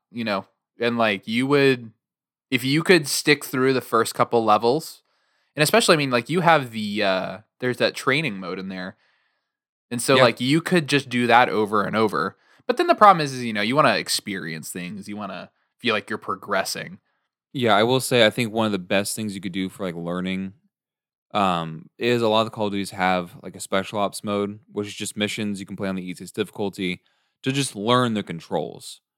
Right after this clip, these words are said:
Speaker 2: Um, even, there's also, you know, Call of Duty Zombies, I think is another good one,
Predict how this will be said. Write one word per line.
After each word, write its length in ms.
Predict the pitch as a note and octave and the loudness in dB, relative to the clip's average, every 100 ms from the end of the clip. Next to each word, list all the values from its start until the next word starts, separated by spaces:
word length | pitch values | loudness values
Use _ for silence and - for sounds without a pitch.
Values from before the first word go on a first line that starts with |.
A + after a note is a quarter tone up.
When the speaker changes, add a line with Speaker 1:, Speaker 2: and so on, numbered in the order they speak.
| _ _ _ - | _ _ _ -6
Speaker 2:
Um, 540 | G#2 F#2 E2+ D#2+ D#2 - _ _ _ _ _ _ - | -2 -2 -4 -8 -14 -20 _ _ _ _ _ _ -4
even, 280 | A#2+ A#2+ | 0 0
there's 180 | A2+ A#2+ | 0 -2
also, 220 | C3+ - | -2 -4
you 100 | G#2 | -4
know, 100 | G2 | -4
Call 200 | F2+ G#2+ | -6 -4
of 60 | G2+ | -2
Duty 160 | F#2+ F2 | -2 -4
Zombies, 500 | F2+ F2+ E2+ E2 F2+ | -2 -2 -4 -8 -10
I 40 | |
think 140 | G2+ | -10
is 80 | F#2+ | -10
another 240 | F2+ F2 F2+ | -6 -6 -4
good 180 | F2 D2 | -6 -10
one, 280 | C2+ E2 | -14 -18